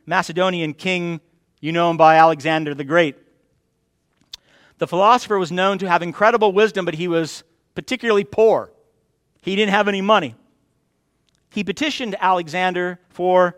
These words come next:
financial help, and the king told him, "Draw whatever you need from the imperial treasury." Now, that's, that, that's quite a request and answer to it. The philosopher requested equal to the amount today of about fifty thousand dollars.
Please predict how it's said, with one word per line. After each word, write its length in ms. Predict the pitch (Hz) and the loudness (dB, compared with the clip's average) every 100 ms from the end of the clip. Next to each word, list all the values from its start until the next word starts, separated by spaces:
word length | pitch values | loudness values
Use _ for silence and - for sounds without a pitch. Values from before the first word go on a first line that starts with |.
| _ | _
financial 500 | - 180 185 185 - | -2 0 -2 -4 -6
help, 300 | 156 185 170 | 0 2 2
and 100 | 160 | -2
the 40 | 151 | -8
king 300 | - 240 247 | -6 -6 -4
told 360 | - 214 220 | -2 0 0
him, 240 | 151 120 107 _ _ _ | -4 -8 -10 _ _ _
"Draw 300 | 151 190 196 | 0 4 4
whatever 480 | 190 190 196 233 262 | 4 0 2 2 0
you 180 | 240 247 | -2 -2
need 420 | 214 208 202 190 _ _ _ _ | -2 -2 -4 -6 _ _ _ _
from 200 | - 160 | -10 -8
the 80 | 165 | -8
imperial 500 | 156 - 175 160 147 | -8 -6 -4 -4 -4
treasury." 520 | - 165 127 95 - - | -2 -2 -2 -14 -18 -4
Now, 100 | 131 | 0
that's, 380 | 190 - - - _ _ _ _ _ _ _ | 0 -2 -18 -20 _ _ _ _ _ _ _
that, 200 | - 156 | -12 -8
that's 200 | 156 165 | -4 -4
quite 380 | - 180 175 156 _ _ _ _ _ - | -4 2 2 2 _ _ _ _ _ -8
a 80 | 139 | -6
request 640 | 131 - 175 - - - - | -6 2 2 2 -8 -20 -12
and 120 | 131 | -6
answer 460 | 147 180 - 135 123 _ _ _ | -2 -2 -2 -10 -10 _ _ _
to 200 | - 202 | -2 0
it. 180 | 147 113 _ _ _ _ _ | 0 -4 _ _ _ _ _
The 120 | 170 | -6
philosopher 500 | 165 190 240 - 226 | 0 2 4 2 -2
requested 540 | 196 - 196 190 190 165 | -2 2 0 0 -6 -8
equal 320 | 196 208 190 | -8 -4 -6
to 120 | - | -6
the 80 | 170 | -6
amount 280 | 165 170 180 | -2 0 0
today 220 | 156 170 | -4 -4
of 80 | 165 | -2
about 240 | 151 143 | -2 -2
fifty 300 | - 214 185 | 0 -2 -4
thousand 520 | - 185 185 185 139 | -2 4 4 4 0
dollars. 540 | 135 165 170 - 101 | 0 0 0 -8 _